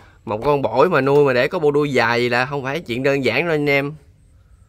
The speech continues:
Bổi mà nuôi để đuôi gì được là không phải đơn giản đâu nha. Con chim này khá là dạng rồi đó. Chứ bổi mà anh em thấy có bổi con nào mà về mới tầm gần hai tháng mà để đuôi được đâu.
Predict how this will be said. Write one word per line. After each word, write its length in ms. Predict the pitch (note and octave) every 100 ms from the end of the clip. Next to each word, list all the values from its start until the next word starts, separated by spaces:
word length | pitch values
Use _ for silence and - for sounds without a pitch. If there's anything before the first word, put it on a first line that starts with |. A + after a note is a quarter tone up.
| _ -
Bổi 320 | G#2 G2 D3
mà 100 | E3
nuôi 240 | C3+ C3 C3+
để 160 | B2+ D3+
đuôi 300 | C#3+ C#3+ C3
gì 140 | B2
được 240 | A#2+ A#2
là 120 | A#2+ B2
không 100 | C3+
phải 180 | B2+
đơn 220 | D3 C#3+ C#3
giản 220 | A2+ C#3+
đâu 100 | E3
nha. 300 | C3+ C3+ B2
Con 120 | C3 B2+
chim 160 | C#3+
này 120 | C#3
khá 220 | B2+ D#3 F#3+
là 120 | D#3 A2+
dạng 240 | G#2+ A#2
rồi 100 | B2+
đó. 220 | C3+ D3 - - - - - - - -
Chứ 120 | - E3
bổi 300 | G2+ A2+ E3
mà 340 | C3 A#2 A#2+ A#2+ A#2+ C3+ - _ _ - - _
anh 80 | -
em 160 | C3+ C3+
thấy 140 | D#3
có 140 | D#3+ E3+
bổi 260 | A2 B2+
con 120 | D3
nào 160 | C#3 A2+
mà 120 | A2+ A2+
về 320 | A#2 A2+ A2+
mới 260 | A#2+ D3+ B3
tầm 400 | A#2+ A2+ A2+ A#2 _ _ -
gần 120 | A2+
hai 240 | B2 B2+ C3+
tháng 260 | C#3 F3
mà 60 | D3
để 160 | A#2
đuôi 180 | C#3+ C#3
được 120 | B2+
đâu. 180 | B2 C3